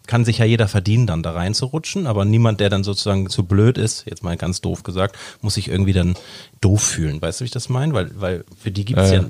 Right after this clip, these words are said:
Speaker 1: nichts. Also es wird, das ist, finde ich, ganz cool, einen ganz coolen Ansatz. Sowieso eine geile Schule, wo sie ist. Ich, ähm, weiß jetzt nicht, wie das im Rest von Deutschland ist, aber ich hoffe, dass viele Kinder die Möglichkeit haben, so auf so eine tolle Schule zu gehen. Ist halt eine, ist eine normale öffentliche Schule.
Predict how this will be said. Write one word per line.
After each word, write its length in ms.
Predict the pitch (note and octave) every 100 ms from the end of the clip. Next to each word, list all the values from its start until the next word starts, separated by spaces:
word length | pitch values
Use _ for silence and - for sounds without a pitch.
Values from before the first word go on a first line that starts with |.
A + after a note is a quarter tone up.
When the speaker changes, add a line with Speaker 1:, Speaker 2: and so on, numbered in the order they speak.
| -
Speaker 1:
nichts. 300 | F2+ E2 -
Also 160 | E2 F2
es 100 | -
wird, 340 | F2+ - -
das 160 | A2+ -
ist, 160 | C3
finde 180 | - B2
ich, 100 | A#2
ganz 240 | G#2+ G2 -
cool, 120 | A2 F#2
einen 100 | F2+
ganz 180 | F#2+
coolen 220 | - G2 F2+
Ansatz. 440 | F#2 E2+ - -
Sowieso 300 | C#3+ C#3 A#2
eine 160 | B2 F#2+
geile 300 | E2+ E2 D#2+
Schule, 260 | - F2
wo 120 | E2+
sie 100 | E2
ist. 260 | E2 F2 - - - - - -
Ich, 320 | G2 F#2+ -
ähm, 460 | F2+ F2 F2 F2+ F2+
weiß 180 | - G2
jetzt 160 | - -
nicht, 200 | F#2+ -
wie 40 |
das 180 | F2 -
im 100 | F2
Rest 220 | F#2+ -
von 140 | - G#2+
Deutschland 380 | G#2+ - G2+
ist, 140 | F#2+ -
aber 160 | F#2+
ich 120 | F2+ -
hoffe, 180 | A#2
dass 280 | G#2+ G#2 - - _
viele 260 | - B2+ A#2
Kinder 360 | - G#2 F#2+
die 120 | F#2+ F#2+
Möglichkeit 460 | G2+ F#2 - F#2
haben, 140 | F#2 E2+
so 140 | F2
auf 100 | F2+
so 80 | F#2+
eine 160 | F2+
tolle 220 | - F#2 F2+
Schule 260 | - F#2
zu 160 | - F2
gehen. 200 | E2+ F2 _ - - - _
Ist 120 | -
halt 100 | D#2+
eine, 100 | E2
ist 180 | - -
eine 160 | E2 D#2
normale 340 | E2 E2 E2
öffentliche 400 | D#2+ - D#2 D#2
Schule. 320 | - F2+ E2+